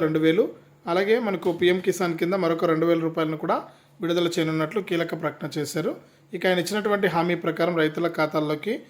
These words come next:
ఈ డబ్బులు జమ కానటువంటి నేపథ్యంలో ప్రతి ఒక్కరు కూడా తప్పకుండా, ఆ, వెంటనే కూడా ఈకేవైసీ మరియు ఎన్పీసీఐ లింక్ అనేది చేసుకోవాలని, అలాగే ఇంకా ఎవరైనా సరే ఈ యొక్క పథకాలకు దరఖాస్తు చేసుకోకుండా ఉంటే వెంటనే దరఖాస్తు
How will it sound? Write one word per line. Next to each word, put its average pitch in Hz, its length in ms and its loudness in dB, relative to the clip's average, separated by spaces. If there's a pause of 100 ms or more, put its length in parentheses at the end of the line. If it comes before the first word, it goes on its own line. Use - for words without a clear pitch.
(260)
ఈ 190 80 -2
డబ్బులు 170 320 2
జమ 165 220 0
కానటువంటి 170 520 2
నేపథ్యంలో 156 460 -2
ప్రతి 160 340 -2
ఒక్కరు 180 180 -2
కూడా 175 180 -4
తప్పకుండా, 160 520 -2 (520)
ఆ, 165 40 -4
వెంటనే 165 380 0
కూడా 190 220 2
ఈకేవైసీ 180 640 2
మరియు 170 240 2
ఎన్పీసీఐ 170 480 0
లింక్ 156 160 -4
అనేది 151 200 -4 (100)
చేసుకోవాలని, 151 520 -2 (480)
అలాగే 190 280 4
ఇంకా 185 140 2
ఎవరైనా 185 300 6
సరే 180 160 2
ఈ 175 60 6
యొక్క 165 120 0
పథకాలకు 175 560 2
దరఖాస్తు 160 520 4
చేసుకోకుండా 156 500 -2
ఉంటే 170 160 0 (420)
వెంటనే 190 280 0 (100)
దరఖాస్తు 165 380 4